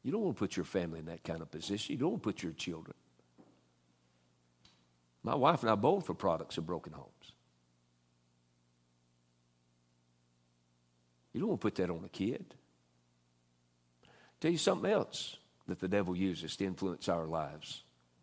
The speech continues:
That's the influences in our lives. You'd be better off alone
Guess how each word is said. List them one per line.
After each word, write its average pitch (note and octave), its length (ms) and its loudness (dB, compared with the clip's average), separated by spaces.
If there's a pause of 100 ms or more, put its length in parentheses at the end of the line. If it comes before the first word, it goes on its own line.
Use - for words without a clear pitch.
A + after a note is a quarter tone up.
That's - 240 0
the C3+ 160 6
influences D3+ 880 2
in F3 160 -2
our G2 140 -6
lives. - 480 -16 (760)
You'd D3+ 200 6
be C#3+ 80 8
better C#3 260 6
off D3+ 200 8
alone B2 420 2